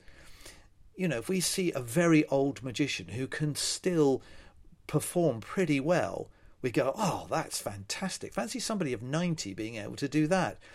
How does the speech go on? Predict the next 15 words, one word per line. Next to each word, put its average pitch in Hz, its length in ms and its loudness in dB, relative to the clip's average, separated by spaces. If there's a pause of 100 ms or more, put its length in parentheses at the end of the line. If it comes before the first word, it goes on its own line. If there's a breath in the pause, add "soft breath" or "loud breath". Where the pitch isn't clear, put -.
(400 loud breath)
And 165 140 2
you 175 100 2
go 175 180 4
back 196 440 -2
to 135 100 -2
getting 110 560 -4 (460 loud breath)
um, 113 280 -6
a 120 100 -8
disproportionate 127 920 2
amount 117 340 -6
of - 80 -20
credit 110 560 -4 (920 soft breath)
compared 131 580 -2
to 127 160 0
the 113 180 -6